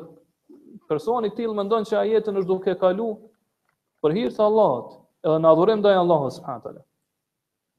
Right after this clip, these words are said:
"Wa inna ma hayatuhu hadhihi shahwatu al-khafiyatu allati ta'ma an darkiha luqulu an-naqila." Kurse thotë e vërteta është që jeta e tij na është duke shku sipas së si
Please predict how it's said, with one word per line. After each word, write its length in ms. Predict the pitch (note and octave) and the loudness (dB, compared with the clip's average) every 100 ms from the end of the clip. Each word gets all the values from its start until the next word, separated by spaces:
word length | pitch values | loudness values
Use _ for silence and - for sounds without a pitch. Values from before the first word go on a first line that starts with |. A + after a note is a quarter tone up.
| _ - | _ -6
"Wa 100 | C3+ - | -6 -4
inna 360 | F#3+ F#3+ F#3 | -4 -2 -2
ma 180 | F3+ F3 | 2 2
hayatuhu 760 | E3+ E3+ G3 F#3 F3 E3+ G#3 | 2 2 2 2 0 0 0
hadhihi 440 | E3 F#3+ F3 E3 F3 | 2 2 2 -2 -4
shahwatu 480 | - F3+ D3+ E3+ E3+ | -4 -4 -4 -4 -6
al-khafiyatu 720 | D#3 - D3 F3+ C#3+ - - - _ _ _ _ _ | -6 -6 -6 -4 -6 -8 -14 -20 _ _ _ _ _
allati 460 | F#3 F#3 F3+ F3 E3 | 0 2 2 0 -2
ta'ma 460 | D#3+ F#3+ E3+ F#3 F#3 F3+ - - - - | 2 2 2 0 -2 -4 -12 -20 -20 -6
an 220 | F3 E3+ | -2 0
darkiha 580 | D3 F3+ E3+ F3 D#3 F3+ | 2 4 4 0 -2 0
luqulu 420 | E3 D#3 E3 D#3 C#3+ | -2 -4 -4 -4 -4
an-naqila." 560 | C3+ B2+ - B2+ A#2 - _ _ _ _ _ _ _ _ _ _ _ _ _ _ _ | -6 -8 -10 -10 -10 -10 _ _ _ _ _ _ _ _ _ _ _ _ _ _ _
Kurse 200 | C3+ C3 | -8 -2
thotë 200 | D#3 D#3+ | 0 2
e 60 | D3+ | 0
vërteta 340 | D3 F#3 F#3 E3+ F#3+ | 2 0 2 2 2
është 120 | F#3 | 0
që 180 | F3+ F3 E3+ | -2 -2 -2
jeta 200 | F#3 F3+ | -2 -2
e 40 | |
tij 180 | E3 F#3 | -4 -6
na 120 | E3+ D#3+ | -6 -4
është 420 | F#3 F#3 - _ _ _ _ _ _ _ _ - | -4 -6 -12 _ _ _ _ _ _ _ _ -16
duke 220 | C#3+ D#3+ | -6 -6
shku 240 | D#3+ - F#3 | -6 -6 -6
sipas 480 | F3+ D#3 F3+ F3 - | -4 0 0 0 -4
së 60 | D3+ | -10
si 160 | - | -8